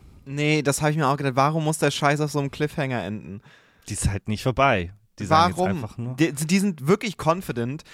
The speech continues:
Speaker 1: mit ihren null Komma drei Millionen Zuschauenden, dass sie eine zweite Staffel gegreenlightet bekommen. Never. Never.
Speaker 2: Ich mein, die können das, man kann das theoretisch so stehen lassen im Sinne von, la,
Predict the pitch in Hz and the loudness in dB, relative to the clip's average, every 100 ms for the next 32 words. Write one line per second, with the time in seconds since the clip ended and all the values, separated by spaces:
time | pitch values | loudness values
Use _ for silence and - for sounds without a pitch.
0 | - 156 160 160 156 151 165 233 - 190 | -8 0 2 4 4 6 4 4 2 4
1 | 175 135 - 131 185 190 160 147 156 165 | 4 2 2 4 4 4 4 2 2 0
2 | - 185 - 135 113 113 107 110 147 180 | -4 -6 -2 2 2 2 -2 -4 -4 -10
3 | - - - 147 156 160 160 - 147 143 | -18 -12 2 2 2 2 2 4 2 2
4 | 151 139 139 117 104 120 110 104 101 98 | 2 2 2 -2 -2 -2 0 -2 -2 -6
5 | - - 107 98 101 123 147 175 131 110 | -10 -6 -6 -4 -6 -2 2 2 4 4
6 | 92 - _ - 156 208 190 131 104 185 | 2 -2 _ -6 0 2 4 6 6 4
7 | 175 _ - - - 151 147 123 - 120 | 2 _ -14 -8 2 2 2 -2 0 2
8 | 127 104 - 123 123 - 113 101 107 104 | 2 2 2 2 2 0 0 0 0 -4
9 | 98 - - - 135 160 160 151 147 131 | -6 -6 -4 4 4 6 6 4 4 0
10 | 131 113 101 107 101 101 98 90 87 135 | -2 0 0 0 0 -2 -4 -4 -2 4
11 | 180 180 165 | 6 8 6